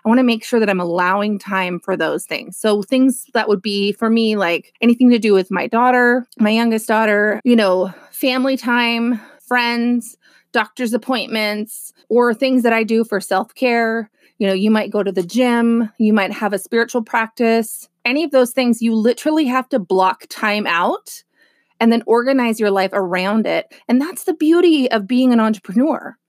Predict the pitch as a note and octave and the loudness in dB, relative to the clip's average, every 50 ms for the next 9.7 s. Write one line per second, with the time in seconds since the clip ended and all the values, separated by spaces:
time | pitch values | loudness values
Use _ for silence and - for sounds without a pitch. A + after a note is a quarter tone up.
0 | _ _ _ _ - C4 A#3 B3 A#3+ A#3 B3 A#3+ G#3+ - - - B3 D4+ D4+ D#4 | _ _ _ _ -4 -2 0 0 0 0 0 -4 -4 -6 -6 0 2 2 4 4
1 | D#4 D#4 C#4+ A#3+ C4 C4 C4+ A#3 A#3+ A3 A3+ A3+ G#3+ - - C#4 B3+ F3+ C3+ - | 4 4 4 4 2 2 2 2 2 4 4 2 0 -2 -2 -2 -2 -2 -4 -8
2 | - - - - A3 A3 G#3+ - - C4 B3+ A#3+ B3+ B3 A#3 - - B3 G3 A#3+ | -14 -10 -4 -2 0 0 0 0 0 0 0 2 2 0 0 0 -2 -2 0 0
3 | C4 - - _ - - - G3+ G3 - - G3+ G3+ F#3+ F#3 F3+ F3+ E3 E3+ E3 | -2 -2 -2 _ -6 -4 -2 -2 -4 -2 -2 -4 -2 0 0 0 0 0 -2 -2
4 | - - F3 D#3 E3 F3 G#3 - - G#3 G#3 F#3 G3 G3+ F#3+ F3 G3 E3+ F3 F3+ | -4 -4 -4 -4 -4 -6 -6 -6 -4 -4 -4 -2 -2 -2 -2 0 0 0 -2 -2
5 | E3+ - - F#3 F3 C3+ A#2+ C3 - - - - - - - A3+ A3+ A3 G#3+ A3 | -8 -10 -6 -4 -4 -4 -4 -8 -10 -12 -16 -18 -18 -12 -6 -4 -2 0 0 -2
6 | G#3+ G#3+ A3 - - - - G#3 - A3+ A#3 A#3 A3 G#3 F#3 F3+ G#3+ A3+ G#3 - | -2 -2 -2 -4 -4 -8 -8 -4 -2 0 0 2 0 0 -2 -4 -6 -4 -4 -2
7 | A3+ A3+ A#3+ B3 B3 B3+ B3 A3 A#3+ A#3 A3+ G#3+ G3+ F#3 G3+ G#3 G3+ G3+ F#3+ - | 0 0 2 2 2 0 0 0 0 0 2 2 0 0 0 -2 -2 -2 -4 -2
8 | - G3+ F#3+ - - F3+ E3 - - G#3 F#3+ F#3+ - - F#3 E3+ - F3 E3+ - | -2 -4 -4 -2 -4 -6 -8 -6 -4 -4 -4 -4 -4 -6 -8 -6 -4 -4 -4 -4
9 | - - G3 G3 F#3 - - - - G#3 F3 D#3 - | -4 -4 -2 -2 -2 -4 -6 -6 -4 -2 -2 -2 -4